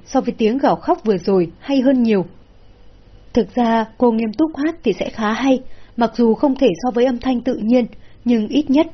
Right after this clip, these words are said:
còn có vài phần cảm giác dịu dàng, tình cảm.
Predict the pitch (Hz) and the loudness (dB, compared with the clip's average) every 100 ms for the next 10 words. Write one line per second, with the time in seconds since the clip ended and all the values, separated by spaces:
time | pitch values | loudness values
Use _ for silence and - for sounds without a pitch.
0 | - 226 185 196 277 311 202 208 190 185 | -4 -4 0 -2 0 0 -2 -2 -4 -2
1 | 196 165 269 330 - 240 208 180 202 175 | -2 -2 -2 -4 -4 -4 -4 0 0 0
2 | - 214 180 208 185 | -2 -2 0 0 -2